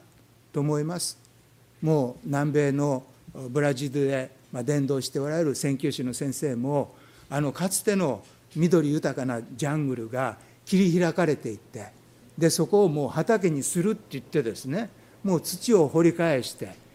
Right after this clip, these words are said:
やったけれども、やっぱり気候が合わないわけですから、作物なんて育つことはない。どうなってるかというと、も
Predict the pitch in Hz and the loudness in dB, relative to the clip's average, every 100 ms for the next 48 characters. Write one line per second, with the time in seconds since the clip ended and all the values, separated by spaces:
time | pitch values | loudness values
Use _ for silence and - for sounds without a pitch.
0 | - - 180 185 220 214 226 202 190 202 | -14 0 0 2 2 6 6 6 2 2
1 | 156 - 151 - - 220 208 196 202 254 | 2 2 -2 -2 2 6 6 4 2 2
2 | 277 135 131 117 110 - 104 - - - | 0 0 0 -2 -6 -8 -14 -18 -20 -20
3 | _ _ _ - - 196 302 208 - 123 | _ _ _ -4 -2 0 0 0 -2 -8
4 | 110 110 - 170 175 202 202 156 127 104 | -6 -6 -4 0 2 2 0 -4 -4 -6
5 | 104 190 107 - _ _ _ _ _ _ | -4 -6 -6 -16 _ _ _ _ _ _
6 | _ 185 175 202 208 208 160 139 123 120 | _ 2 4 6 4 2 0 -2 -6 -8
7 | 101 - 120 120 | -12 -8 -6 -6